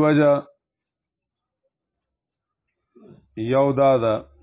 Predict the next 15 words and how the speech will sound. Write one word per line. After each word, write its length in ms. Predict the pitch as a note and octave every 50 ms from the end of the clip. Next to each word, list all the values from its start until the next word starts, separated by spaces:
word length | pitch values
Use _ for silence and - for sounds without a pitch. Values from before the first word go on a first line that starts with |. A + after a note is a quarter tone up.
| _ _ _ _ _ _ _ _ _ - _ _ _ _ _ _ _ _ _ _ _ _ - - D2 D2 - - - - - - - - F#3+ G3 - - - - - - - D#2 D#2 D2+ - D2+ D2+ D2+ D2+ D2 D2+ D2+ D2+ _ _ _ D2+ _ _ _ _ _ _ _ _ _ - - - - - - -
چې 160 | - C#3 C#3+ D3 D3 D3 D3 - - - - - _ _ _ _ _ _ _ _ _ _ _ _ _ _ _ _ _ _ _ _ _ _ _ _ _ _ _ _ _ _ _ _ _ _ _ _ _ _ _ _ _ _ _ _ _ - -
کتاب 400 | - B2 A2 - D3+ C#3+ C#3+ D3+ C#3+ C3+ C3
لیکل 280 | C3 A#2+ - D3 C#3+ C#3+ B2 B2
ګران 240 | C3 C3+ C3+ C3+ C3 A#2+ -
کار 180 | C#3+ C3+ C3+ B2+ A#2+ A#2
دی، 100 | A2 G#2+ G#2 _ _ _ _ _ _ _ _ _ _ _ _ _ _ _ _ _ _ _ _ _ _ _ _ _ _ _ _ _ _ _ - C3+
بغیر 340 | A2 A#2 A2+ A2+ C3+ C#3+ D3 C#3 C3
د 40 | C3 B2 B2
الله 260 | B2+ C3 C3+ C3+ C3+ C3
د 40 | B2 A#2+ A#2+ A#2
مدد 260 | A#2 A#2 B2+ C3 A#2+ B2 A#2+
نه 60 | A#2 A#2 B2
نه 60 | A#2+ -
کیږي. 340 | - A#2 G#2 G2+ G2 G2 G2+ A#2 D3 _ _ _ _ _ _ _ _ _ _ _ _ _ _ _ _ _ _ _ _ _ _ _ _ _ _ _ _ _ _ _ _ _ _ _ _ _ _ _ _ _ _ -
د 20 | A2